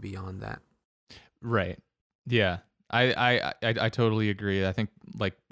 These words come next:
Speaker 2: appropriately rating the stakes, setting them, like, the range here, and then, like, making a compelling story between those,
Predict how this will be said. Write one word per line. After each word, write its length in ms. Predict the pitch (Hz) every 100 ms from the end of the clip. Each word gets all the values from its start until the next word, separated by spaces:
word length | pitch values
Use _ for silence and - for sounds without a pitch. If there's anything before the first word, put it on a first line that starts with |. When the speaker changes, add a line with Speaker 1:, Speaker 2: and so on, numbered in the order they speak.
| -
Speaker 2:
appropriately 1040 | 90 107 - 127 117 - 107 101 107 104
rating 400 | 92 98 98 98
the 80 | 95
stakes, 540 | - - 95 95 -
setting 560 | - - - 101 98 92
them, 320 | 90 87 87 - _ _ -
like, 120 | 95
the 100 | 98
range 360 | 92 90 92
here, 440 | - 92 90 87 - -
and 160 | 104 101
then, 120 | 98
like, 240 | 95 92 - - _
making 680 | 101 101 101 98 92 92 - _
a 140 | - 98
compelling 360 | 101 104 95
story 300 | 95 101 92
between 540 | 92 - - 110 98 95
those, 460 | 92 90 95 -